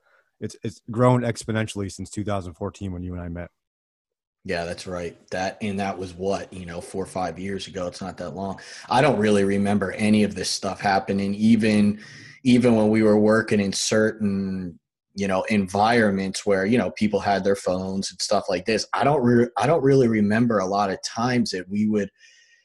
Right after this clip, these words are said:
Speaker 2: get into it with someone or something would happen and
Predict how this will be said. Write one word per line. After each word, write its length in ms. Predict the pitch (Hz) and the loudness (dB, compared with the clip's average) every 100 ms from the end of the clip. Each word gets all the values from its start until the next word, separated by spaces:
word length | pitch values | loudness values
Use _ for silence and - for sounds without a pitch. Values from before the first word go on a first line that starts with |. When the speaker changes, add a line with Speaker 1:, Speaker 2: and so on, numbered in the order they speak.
| _ _ | _ _
Speaker 2:
get 180 | 104 95 | -2 0
into 460 | 101 120 117 123 123 | 2 2 4 4 4
it 140 | 127 | 4
with 140 | 120 | 0
someone 800 | - - 120 120 120 120 120 120 | 2 2 2 4 2 2 2 2
or 80 | 101 | 0
something 480 | - 110 107 107 98 | -2 -2 0 -2 -2
would 120 | 85 | -4
happen 840 | - 110 127 - 101 98 95 92 - | -2 0 0 0 -2 -2 -6 -8 -8
and 420 | 101 98 101 98 | -4 -4 -4 -6